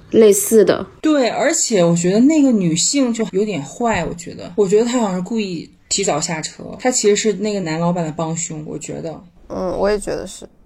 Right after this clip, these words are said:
Speaker 1: 她怎么能放心呢？你一个女孩陪着。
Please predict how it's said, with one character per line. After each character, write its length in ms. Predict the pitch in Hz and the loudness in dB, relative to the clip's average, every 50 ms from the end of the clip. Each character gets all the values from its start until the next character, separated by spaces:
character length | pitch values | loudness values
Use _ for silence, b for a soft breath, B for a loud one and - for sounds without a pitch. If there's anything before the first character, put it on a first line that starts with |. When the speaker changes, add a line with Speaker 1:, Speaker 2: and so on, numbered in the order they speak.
| _ - - - | _ -20 -14 -2
Speaker 1:
她 140 | - 254 | 2 4
怎 100 | 240 233 | 4 6
么 120 | 220 208 208 | 6 6 8
能 180 | 208 202 196 | 8 8 6
放 180 | 202 226 233 214 | 6 6 6 4
心 300 | 214 - 220 214 214 214 | 4 6 4 6 6 6
呢？ 80 | 208 196 185 185 190 185 | 8 8 8 6 6 4
你 140 | - 196 196 | 4 6 6
一 80 | 190 190 | 6 6
个 160 | 190 202 202 | 6 4 6
女 160 | 202 196 190 | 6 6 6
孩 120 | 185 175 180 175 175 175 175 180 175 - | 6 4 4 6 6 6 4 4 0 -2
陪 240 | - 202 190 185 185 | 2 4 6 6 6
着。 340 | 175 185 190 185 185 180 | 6 6 4 4 4 2